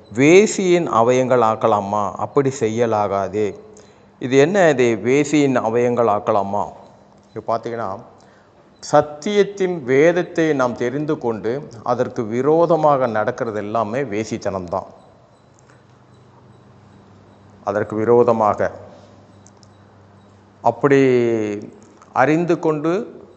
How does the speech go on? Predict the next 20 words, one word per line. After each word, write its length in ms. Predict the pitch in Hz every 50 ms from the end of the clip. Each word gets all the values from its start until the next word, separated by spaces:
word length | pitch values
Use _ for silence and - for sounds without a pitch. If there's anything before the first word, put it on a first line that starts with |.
| _ _ _ _ _ _ _ _ _ -
அதுக்கு 300 | 117 120 117 127 117 117
விரோதமா 560 | 107 120 120 131 135 143 139 139 135 131 123
நடக்கிற 440 | 113 110 110 110 110 110 107 104 -
காரியத்தை, 840 | - 101 98 104 107 107 107 98 92 - - 117 107 87 82 92 90 - - - - - - - - - _
அதுவும் 580 | - 101 107 110 110 139 139 143 151 165 160 131
தேவனுக்கு 880 | - 110 107 113 120 120 123 110 107 - - 104 98 95 98 107 92
எப்படி 400 | 95 113 113 - - 156 143 143
தேவனுடைய 800 | 131 107 117 117 120 120 117 113 107 107 107 104 101 95 92 87
பார்வையில் 520 | 80 - - 98 104 101 101 110 107 98 90
படுகிறது 400 | - 98 98 104 104 101 98 98
என்றால், 440 | 98 95 92 110 95 87 95 98 95 - - - - - - - - - - 90
வேசித்தனம் 600 | 120 147 165 160 - 175 - - 143 131 123 120
செய்வது 460 | - - 113 113 107 110 104 101 92
போல 460 | - 110 113 117 131 127 104 92 87 - -
அந்த 160 | 101 104 101
அவருடைய 380 | 98 98 101 98 95 95 95 95
பார்வைக்கு, 600 | 92 98 101 101 98 92 98 92 95 - 92 -
அவருடைய 360 | 104 104 107 110 110 107 107
நீதியின் 560 | 107 120 135 151 160 156 160 156 151 139 113
பார்வையில் 760 | 110 107 92 95 95 95 98 98 104 113 131 143 - -